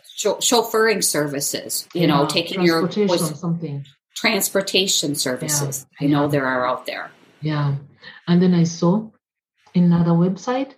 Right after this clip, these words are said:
Speaker 2: They are called Small Miracle Foundation. They are a nonprofit as well. And they are,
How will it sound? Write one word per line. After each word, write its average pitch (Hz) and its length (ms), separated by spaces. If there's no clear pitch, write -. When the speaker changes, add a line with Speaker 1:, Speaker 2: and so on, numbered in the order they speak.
Speaker 2:
They 170 180
are 156 180
called 170 680
Small 165 420
Miracle 165 380
Foundation. 175 720
They 160 200
are 160 160
a 156 80
nonprofit 160 680
as 143 200
well. 180 460
And 156 340
they 160 460
are, 151 760